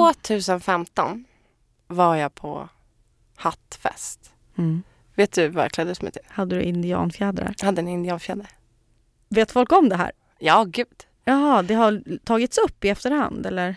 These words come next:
Speaker 1: Nej,
Speaker 2: Eller
Speaker 1: alltså, jag
Speaker 2: togs det
Speaker 1: fick
Speaker 2: upp då?
Speaker 1: kritik. Alltså, jag hade ju ingen sån Coachella-hövding-grej, men jag hade
Speaker 2: Nej.
Speaker 1: sån där som man hade på dagis, du vet.
Speaker 2: Jaha,
Speaker 1: En sån där
Speaker 2: en- fjäder.
Speaker 1: fjäder.
Speaker 2: Okej. Mm.
Speaker 1: Ja, nej, men då så bara, "Sanna, det här är inte okej", typ.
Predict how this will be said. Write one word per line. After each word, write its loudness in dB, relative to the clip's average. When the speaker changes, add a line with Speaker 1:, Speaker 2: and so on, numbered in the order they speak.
Speaker 1:
Nej, 4
Speaker 2:
Eller 6
Speaker 1:
alltså, 2
jag 6
Speaker 2:
togs 2
det 0
Speaker 1:
fick 0
Speaker 2:
upp 0
då? -14
Speaker 1:
kritik. 0
Alltså, 0
jag 0
hade 0
ju 0
ingen 0
sån -8
Coachella-hövding-grej, -2
men -8
jag -2
hade -6
Speaker 2:
Nej. -2
Speaker 1:
sån 0
där -2
som -8
man -4
hade -4
på -10
dagis, -6
du -20
vet. -20
Speaker 2:
Jaha, -6
Speaker 1:
En -2
sån 0
där 2
Speaker 2:
en- 0
fjäder. 2
Speaker 1:
fjäder. -12
Speaker 2:
Okej. -8
Mm. -4
Speaker 1:
Ja, 4
nej, 6
men 2
då 4
så -4
bara, 6
"Sanna, 0
det 0
här 2
är 2
inte -4
okej", -4
typ. -18